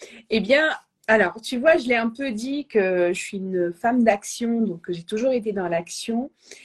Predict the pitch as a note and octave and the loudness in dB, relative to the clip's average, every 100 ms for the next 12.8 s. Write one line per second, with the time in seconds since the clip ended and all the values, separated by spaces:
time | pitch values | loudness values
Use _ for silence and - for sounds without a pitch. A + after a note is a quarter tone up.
0 | A3+ - G3 G3 F#3+ B3+ A3 G#4 G4+ D4 | -20 -4 0 2 2 0 -4 0 4 4
1 | G#3+ G#3 C4 A#3 G3+ G3+ - G#3 F#3+ G3+ | 2 2 4 2 2 -2 -2 -2 0 -2
2 | G3 F#3+ G3+ A3 C4+ B3 G#3 G#3+ C4+ D4+ | -4 -4 -2 -2 0 -2 -2 -4 -2 -2
3 | A3+ F#3+ F#3 F3+ - F#3 E3+ - F3 - | -2 -2 -6 -10 -14 -14 -14 -16 -12 -4
4 | G3+ G3+ G#3 G3 G3+ G3+ A3 F#3+ F3 F3 | -2 -2 -6 -6 -4 -4 -4 -4 -4 -4
5 | F3+ F3 E3 E3 F3 F3 F3 F3 F3 F3 | -4 -4 -6 -4 -4 -4 -8 -10 -10 -12
6 | E3+ F3 E3+ - D#3+ F3+ C4+ _ - - | -14 -14 -14 -16 -16 -12 -12 _ -20 -20
7 | - - G#3 - C4+ C#4+ A#3+ G#3 G3 G3 | -20 -8 -6 -4 -2 0 0 0 0 0
8 | G#3 C#4 F4+ - F3+ F3+ F3+ G#3 - C4 | 0 0 -4 -4 -2 0 -2 -10 -4 -2
9 | B3 A#3+ A#3+ A3+ G#3+ - B3 G3 G3 - | -2 -6 -12 -10 -10 -4 0 0 -2 -6
10 | - - G3 G#3 - - F#3 F#3+ F3 F#3 | -10 -2 -2 -2 -8 -12 -10 -6 -4 -2
11 | G#3+ A3+ A3+ F#3+ F3 F3 - F3+ F3+ G3+ | -2 -4 -6 -8 -6 -6 -6 -8 -6 -2
12 | G#3+ G#3+ - F#3+ F3 E3+ F3 | -2 -2 -6 -10 -10 -8 -8